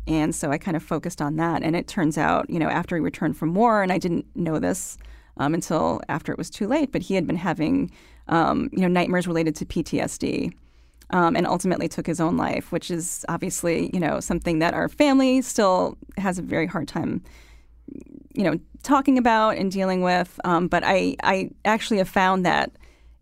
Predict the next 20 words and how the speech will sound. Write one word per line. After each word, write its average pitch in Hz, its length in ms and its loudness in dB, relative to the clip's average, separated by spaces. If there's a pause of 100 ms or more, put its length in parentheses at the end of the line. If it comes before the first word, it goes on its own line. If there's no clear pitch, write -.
it's 220 140 0
something 302 240 6
I 196 80 4
do 185 240 2
wanna 170 160 2
talk - 300 -6
about. - 240 -4
Sometimes 269 400 4
I 214 100 2
feel 202 340 2
like 175 240 2
I 196 80 2
don't 185 220 0
talk 180 240 0
about 165 240 2
it - 80 -8
because 175 260 -4
I 180 120 -2
think 180 240 -4
that 175 100 0